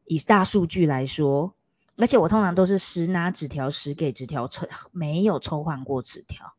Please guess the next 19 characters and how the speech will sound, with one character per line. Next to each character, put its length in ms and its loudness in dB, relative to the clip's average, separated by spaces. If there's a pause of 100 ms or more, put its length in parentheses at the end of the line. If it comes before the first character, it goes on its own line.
(360)
你 100 2
每 180 4
一 60 -8
次 160 0
拿 180 0
的 100 2
都 140 4
是 180 -2
一 100 4
群 220 -4
陌 220 -2
生 180 -4
人 160 -4
给 140 -8
你 140 -8
的 100 -18
纸 180 -12
条。 280 -12 (180)
好， 220 -12